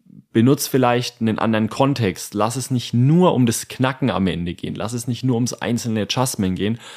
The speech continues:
sondern verpack das Ganze einfach schön. Und dann ist es wichtig, dass du einfach deine Identität zum Tragen bringst. Also,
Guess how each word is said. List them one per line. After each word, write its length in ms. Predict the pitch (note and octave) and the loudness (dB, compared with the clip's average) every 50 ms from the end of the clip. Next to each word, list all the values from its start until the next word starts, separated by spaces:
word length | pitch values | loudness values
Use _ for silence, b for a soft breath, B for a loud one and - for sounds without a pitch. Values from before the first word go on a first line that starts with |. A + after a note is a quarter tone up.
| B B B | B B B
sondern 320 | - - G2+ G#2 G#2 G#2 | -8 -6 -4 -4 -4 -2
verpack 540 | - - A2 - - - C#3+ C#3 - - - | -2 -4 -4 -4 -4 -4 -4 -4 -4 -6 -8
das 180 | G2+ - - | -8 -8 -4
Ganze 380 | - F2+ F2+ F#2 F2 - - - | -4 -4 -4 -4 -4 -6 -8 -8
einfach 260 | D#2+ E2 - - F2 | -8 -8 -10 -12 -12
schön. 340 | - - - E2+ D#2+ E2+ E2+ B B B B B B | -12 -8 -8 -8 -8 -8 -12 B B B B B B
Und 160 | - F#2 F#2+ | -8 -6 -2
dann 160 | G2 G#2+ C3+ | 0 0 0
ist 120 | D3 C#3 A#2+ | 0 0 -2
es 160 | C3 - B2 | -6 -4 -2
wichtig, 340 | C#3 C3+ C3 - B2+ A#2+ - | -4 -4 -2 -4 -4 -4 -2
dass 180 | - F2+ - | -4 -6 -4
du 120 | - - - | -6 -4 -4
einfach 320 | - G#3+ G#3+ - A2 - | -2 -2 -2 -4 -6 -6
deine 280 | - - F3+ - G3+ G3 | -4 -4 -2 -2 -2 -2
Identität 1000 | - - A2+ - G#2 G#2+ G#2 G#2 G#2 G2 - - C3 A#2+ A#2+ B2 A2+ - - - b b b b b b _ _ | -2 -4 -2 0 0 0 0 -2 -4 -6 -6 -2 0 2 4 4 2 0 -6 -16 b b b b b b _ _
zum 220 | _ - A2 G2+ F#2 | _ -2 -2 -2 0
Tragen 440 | - - F#2 F2+ F#2 F#2+ F#2 E2+ | 0 2 2 2 2 2 -2 -6
bringst. 340 | - E2+ D#2+ D#2 D2+ - - | -4 -6 -6 -6 -8 -10 -10
Also, 280 | - G2 F#2 G#2 F#2+ | -8 -6 -4 -4 -6